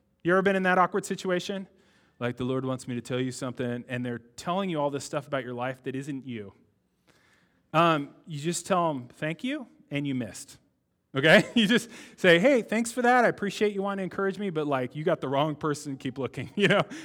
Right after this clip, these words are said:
that would be fine to do. That's what Paul did. Paul got a mixture of good and bad prophecy in Acts twenty-one. He's on the way to Jerusalem. He's bringing the big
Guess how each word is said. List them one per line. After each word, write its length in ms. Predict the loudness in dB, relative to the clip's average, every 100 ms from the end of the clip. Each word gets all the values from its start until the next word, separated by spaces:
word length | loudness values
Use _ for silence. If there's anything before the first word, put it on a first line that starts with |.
| 4
that 180 | 6 8
would 100 | 4
be 100 | 0
fine 280 | -2 -2 -4
to 100 | -4
do. 200 | -4 -6 -6 4
That's 220 | 4 4
what 180 | -4 -2
Paul 260 | -2 -2
did. 280 | -2 -6 -12 _ _ _ 0
Paul 240 | 8 8
got 200 | 10 6
a 60 | 6
mixture 540 | 4 0 -2 -2 2
of 200 | 2 2
good 200 | 2 4
and 80 | 4
bad 220 | 4 4 2
prophecy 600 | 2 2 0 -6 -6 -6
in 80 | -4
Acts 260 | -6 -8
twenty-one. 500 | -10 -8 -4 -4 -4 -8 _ _
He's 140 | -6 0
on 140 | 2
the 60 | 4
way 100 | 2
to 80 | 2
Jerusalem. 640 | 0 0 -2 -2 -4 -4
He's 160 | -8 -8
bringing 260 | -6 -4
the 60 | -2
big 180 | -2